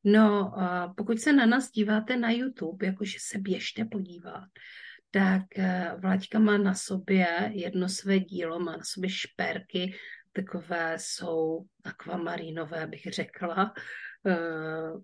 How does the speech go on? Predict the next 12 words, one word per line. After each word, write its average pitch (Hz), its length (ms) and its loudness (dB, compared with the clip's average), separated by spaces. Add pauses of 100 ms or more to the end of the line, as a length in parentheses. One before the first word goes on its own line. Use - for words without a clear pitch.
(240)
modré, 165 760 2
modrozelené. 160 1300 0
Já 202 120 4
mám 160 200 -4
trošičku - 500 -4
posunuté 175 720 2
to 175 180 0
vidění, 180 640 2
takže 180 300 -2
někdy 185 400 0 (380)
tady 185 240 0
tyhle, 185 560 6